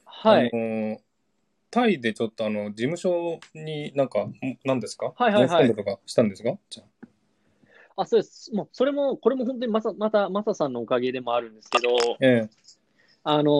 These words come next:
Speaker 1: ー、まあ、ちょうどあの、サッカー選手を前やってたじゃないですか。
Speaker 2: はいはい。はいはいはい。
Speaker 1: シドニーにいる間に。
Speaker 2: はい。
Speaker 1: で、
Speaker 2: ええ。
Speaker 1: その時に、まあ、あの、次何をしようかってなった時に、
Speaker 2: ええ。
Speaker 1: まあ、あの、モデルをやりたいっていうのがちょっと自分の中で芽生え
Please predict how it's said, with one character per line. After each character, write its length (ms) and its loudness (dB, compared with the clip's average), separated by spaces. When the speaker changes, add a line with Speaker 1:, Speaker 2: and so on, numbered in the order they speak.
Speaker 1:
ー、 40 0
ま 120 6
あ、 60 8
ち 80 4
ょ 80 10
う 40 8
ど 80 8
あ 60 4
の、 80 0
サ 120 -6
ッ 80 -12
カ 120 4
ー 40 6
選 160 2
手 100 0
を 60 0
前 360 -2
や 140 0
っ 20 -14
て 120 2
た 120 6
じ 60 0
ゃ 20 -8
な 80 -12
い 60 -18
で 40 -20
す 80 -20
か。 100 -6
Speaker 2:
は 80 0
い 20 0
は 40 0
い。 20 -6
は 80 -6
い 20 -2
は 60 -6
い 20 -10
は 0 -
い。 80 -14
Speaker 1:
シ 80 -4
ド 100 0
ニ 160 -6
ー 200 -4
に 80 -2
い 40 0
る 100 0
間 220 0
に。 140 -10
Speaker 2:
は 80 -6
い。 80 -8
Speaker 1:
で、 80 6
Speaker 2:
え 160 6
え。 80 2
Speaker 1:
そ 240 0
の 140 2
時 480 0
に、 260 2
ま 240 6
あ、 20 6
あ 40 4
の、 420 0
次 240 2
何 260 4
を 60 -2
し 140 -8
よ 100 0
う 60 -4
か 180 -8
っ 40 -20
て 80 -8
な 120 0
っ 100 -6
た 80 -4
時 340 -2
に、 440 2
Speaker 2:
え 60 -2
え。 160 -2
Speaker 1:
ま 120 4
あ、 40 8
あ 60 6
の、 140 4
モ 160 6
デ 120 8
ル 80 6
を 60 8
や 120 8
り 100 0
た 160 6
い 180 0
っ 40 -20
て 80 -4
い 40 -2
う 40 -4
の 60 -6
が 60 -6
ち 80 -6
ょ 40 0
っ 20 -12
と 80 -6
自 160 -4
分 160 -2
の 60 -2
中 260 -2
で 180 4
芽 120 0
生 280 2
え 140 -2